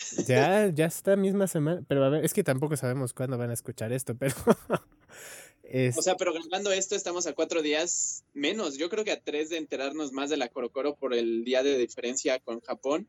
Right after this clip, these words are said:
Speaker 1: Ujú.
Speaker 2: de que salga la preventa.
Speaker 1: La, de veras, la preventa sale el fin de semana, ¿no? Supongo.
Speaker 2: Ujú, ujú, agarra tus carteras porque también te van a cobrar el estadio. <laughs>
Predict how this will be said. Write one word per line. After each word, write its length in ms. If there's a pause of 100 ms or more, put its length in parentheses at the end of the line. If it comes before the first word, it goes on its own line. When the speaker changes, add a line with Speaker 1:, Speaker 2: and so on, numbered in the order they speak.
(100)
Speaker 1:
Ujú. 420 (560)
Speaker 2:
de 100
que 80
salga 300
la 160
preventa. 600 (480)
Speaker 1:
La, 160 (380)
de 200
veras, 220
la 100
preventa 280
sale 140
el 80
fin 160
de 80
semana, 420
¿no? 220
Supongo. 480 (600)
Speaker 2:
Ujú, 380
ujú, 260
agarra 360
tus 160
carteras 500
porque 240
también 320
te 80
van 160
a 100
cobrar 320
el 120
estadio. 720
<laughs> 200